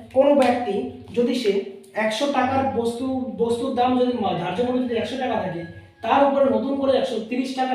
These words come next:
লিখে রেখেছে, তাহলে এই থার্টি পার্সেন্টটাই হবে আমার মার্ক আপ প্রাইস। এখান থেকে আমরা একটা অঙ্ক দেখে নেব কনসেপ্টটাকে পুরোপুরি ক্লিয়ার করার জন্য। অঙ্কটি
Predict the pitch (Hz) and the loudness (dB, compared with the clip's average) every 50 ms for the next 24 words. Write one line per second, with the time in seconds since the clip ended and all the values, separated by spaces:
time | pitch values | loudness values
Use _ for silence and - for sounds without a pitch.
0 | 233 226 214 220 220 214 202 202 190 202 196 180 175 170 180 175 - - - - | -2 -2 -2 -4 -4 -4 -4 -6 -6 -8 -8 -6 -6 -6 -6 -6 -8 -10 -14 -14
1 | - 165 180 - - 165 - 262 262 254 262 254 247 233 240 226 233 226 220 214 | -12 -12 -10 -8 -6 -6 -4 -4 -2 0 0 0 0 0 -2 -2 -2 0 0 2
2 | 202 196 196 190 190 190 190 185 185 - - - - - - 190 190 214 233 240 | 2 2 2 2 0 -2 -2 -2 -4 -6 -10 -14 -18 -18 -8 -4 0 0 0 0
3 | - 262 254 - - 247 233 170 151 139 - - - - - - - - - - | 0 -2 -4 -2 -2 0 0 0 0 -2 -4 -8 -12 -18 -20 -20 -20 -20 -20 -20
4 | - - _ _ _ _ _ _ _ _ _ _ _ _ - - - - - - | -20 -20 _ _ _ _ _ _ _ _ _ _ _ _ -20 -18 -16 -16 -16 -18
5 | - - - 208 226 240 240 254 247 240 254 254 262 254 254 247 240 233 233 233 | -16 -10 -8 -4 -2 -2 0 0 0 0 0 0 0 0 -2 -2 0 0 0 2
6 | 240 233 233 233 233 240 233 226 220 226 220 226 - - - - - - - 185 | 2 2 2 2 2 2 2 2 2 0 -4 -6 -6 -8 -10 -14 -14 -12 -10 -8
7 | 180 180 - - 202 202 202 196 196 202 - 202 208 214 220 233 226 220 - - | -6 -6 -6 -6 -6 -4 -4 -4 -4 -4 -4 -2 -2 -2 0 -2 -2 -4 -4 -2
8 | 220 240 240 247 247 240 247 247 - 226 208 170 160 160 - - - - - - | -2 0 0 0 -2 -4 -4 -4 -2 -2 -4 -4 -4 -6 -10 -14 -18 -20 -16 -10
9 | 185 214 226 - 285 - - | -6 -6 -4 -2 -2 -2 0